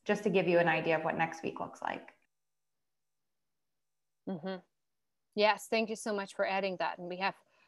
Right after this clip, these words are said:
Speaker 2: we have a full day on sales next week as well. So you get really, really, really quick. We have the entire day when you're gonna be practicing next week. We have an entire bonus retreat on this and so on and so forth.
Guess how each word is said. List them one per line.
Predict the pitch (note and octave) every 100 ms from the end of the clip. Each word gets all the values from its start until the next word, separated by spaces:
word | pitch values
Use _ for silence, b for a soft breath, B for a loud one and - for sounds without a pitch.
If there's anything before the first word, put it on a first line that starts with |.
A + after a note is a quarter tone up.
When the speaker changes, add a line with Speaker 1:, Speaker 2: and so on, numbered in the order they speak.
| _ -
Speaker 2:
we | C4
have | C#4+ D4
a | D#4
full | - D#4 D4+
day | D4
on | B3+ A#3+
sales | - C#4+ A#3 G#3 G#3+ - -
next | B3 B3+ -
week | A#3+ -
as | G#3+
well. | A#3+ G#3
So | G3 A3+
you | A3+
get | G#3 G3
really, | B3 A#3 G#3+ G#3
really, | B3 G#3+ G#3
really | B3 G#3+
quick. | - B3+ - b b B3+
We | C#4
have | D4+ C4+
the | C4+ C4+
entire | B3+ A#3+ C4 C4
day | A3+ A3 G#3
when | G#3
you're | G#3+
gonna | G#3+
be | G3+
practicing | - G#3 - G#3 G#3
next | G3 G3 -
week. | G3+ G3+
We |
have | G3+
an | G3+
entire | G3 G3 A3+ G#3+
bonus | F#3 F#3+ F#3 F#3
retreat | F3 A3+ F3+
on | D#3+
this | - F#3+
and | F#3
so | F#3
on |
and | F3
so | E3
forth. | - A2+